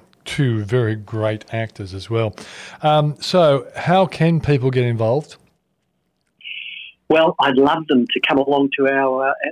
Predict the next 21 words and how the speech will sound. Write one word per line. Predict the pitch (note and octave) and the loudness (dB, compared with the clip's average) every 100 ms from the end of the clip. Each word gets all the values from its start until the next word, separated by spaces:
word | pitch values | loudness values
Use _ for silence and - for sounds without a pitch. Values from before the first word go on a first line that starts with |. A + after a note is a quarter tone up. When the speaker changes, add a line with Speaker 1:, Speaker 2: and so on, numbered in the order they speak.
| - | -4
Speaker 2:
to | D3 | -2
our | C3+ | 0
celebration, | D3+ C3 B2+ C#3+ - B2 | 0 2 2 2 0 0
our | A#2+ A#2+ | 0 0
event, | C3+ C#3+ - - C3 | -2 -4 -6 -6 0
uh, | B2 A#2 | 0 0
Speaker 1:
Mm. | B2+ | -2
Speaker 2:
and | B2+ - | -4 -4
to, | C3 | -10
to | - A#2+ | -8 -4
make | A#2+ B2+ | -4 -2
that | B2 - - | -2 -2 -8
sixty | B2+ - C3 | -6 -2 2
dollar | B2+ B2+ | 2 2
donation. | B2+ B2 B2 C3+ - G#2+ - C3 B2 | 2 0 0 -2 -4 -6 -14 -6 -6
Uh, | |
Speaker 1:
Yeah. | A#2+ _ _ _ _ _ _ _ | -6 _ _ _ _ _ _ _
Speaker 2:
you | C3+ | 0
know, | B2+ B2 | 2 2
it's, | B2 - | 0 -4
uh, | B2+ A#2 A#2 | -2 -2 -4